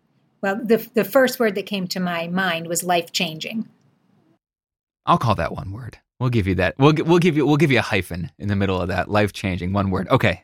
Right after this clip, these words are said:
Speaker 2: I'll buy that. That's a, that's a good one.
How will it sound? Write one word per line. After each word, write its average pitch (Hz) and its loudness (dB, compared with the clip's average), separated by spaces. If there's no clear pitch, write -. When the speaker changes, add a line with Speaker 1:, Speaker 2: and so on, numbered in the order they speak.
Speaker 2:
I'll 107 4
buy 92 2
that. - -10
That's 107 2
a, 92 2
that's 101 -4
a 107 -2
good 87 0
one. 60 -8